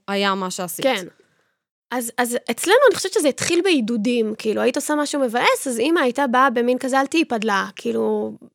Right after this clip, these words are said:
Speaker 2: בואי, כזה
Speaker 1: מגייסת אותך
Speaker 2: ת-,
Speaker 1: לזה.
Speaker 2: מגייסת, אמא מאוד מגייסת, כן.
Speaker 1: כן.
Speaker 2: אה, ואז נראה לי השלב הבא, כשאת כבר לא ברת גיוס,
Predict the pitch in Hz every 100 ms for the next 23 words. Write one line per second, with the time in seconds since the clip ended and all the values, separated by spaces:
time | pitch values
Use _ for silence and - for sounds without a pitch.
0 | 226 262 247 226 - 208 208 202 196 202
1 | 190 214 247 - 240 196 190 165 175 247
2 | 269 254 226 202 240 269 - 294 311 247
3 | 214 220 202 185 175 175 262 - - 202
4 | 214 349 _ - 170 170 - - 214 214
5 | 220 214 214 214 214 _ 233 220 - _
6 | _ 381 539 539 349 320 370 320 - 247
7 | - 254 285 349 320 285 427 440 - 277
8 | 247 233 247 330 370 311 285 269 277 311
9 | - -